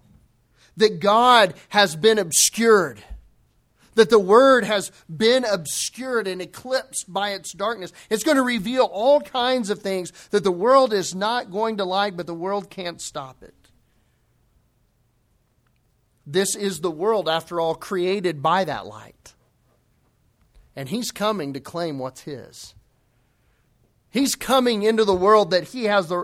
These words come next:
every right in the world to be there. Yes, the world is warped by darkness, and into that darkness,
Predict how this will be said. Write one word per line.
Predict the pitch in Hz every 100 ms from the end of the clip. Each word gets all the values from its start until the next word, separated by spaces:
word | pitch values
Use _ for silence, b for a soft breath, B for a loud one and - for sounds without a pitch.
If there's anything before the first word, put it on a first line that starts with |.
| -
every | 165 240 156 180 151 B B
right | 165 220 233 190 202
in | 190
the | 175
world | 180 214 196 175
to | -
be | 151 180 202
there. | 147 113 76 - _ _ _ _ _ _ _ _ _ _ _
Yes, | 139 170 -
the | 165
world | 151 170 180 156
is | 160 131
warped | 139 185 180 151
by | 156 156
darkness, | 147 165 170 180 -
and | 156
into | 160 170
that | 170 170
darkness, | 151 165 175 180 - - -